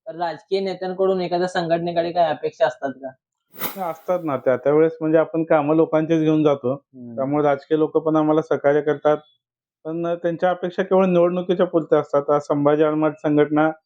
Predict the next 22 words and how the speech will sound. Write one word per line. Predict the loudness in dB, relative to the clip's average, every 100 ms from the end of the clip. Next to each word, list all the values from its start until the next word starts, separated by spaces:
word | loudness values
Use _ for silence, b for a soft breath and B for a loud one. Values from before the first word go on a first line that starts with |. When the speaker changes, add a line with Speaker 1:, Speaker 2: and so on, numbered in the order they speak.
| _ _
Speaker 2:
सोलापूर | -8 -6 -4 -6 -6
शहरापुरती | -2 0 0 -2 -6 -2 -4
विचार | 0 -2 0
केले | -2
तर | 0 0
सोलापूर | 2 0 0 -2
शहरातील | 0 2 0 0 0 0 2
जेवढ्या | 2 4 4
जाती | 2 0 0
धर्माचे | 2 2 -2 2
लोक | 0 2
आहेत, | 2 0 -6 _ _
त्या | -10
सगळ्या | -6 -4 -2
जाती | -2 -2
धर्माचे | -2 0 -2 0
लोक | 0 2
आपल्या | -2 -2 -2
संघटनेत | 0 0 0 -2 0
काम | 0 0
करतात. | -2 2 0 0 _ _ _
सोलापूर | -8 -6 -6 -8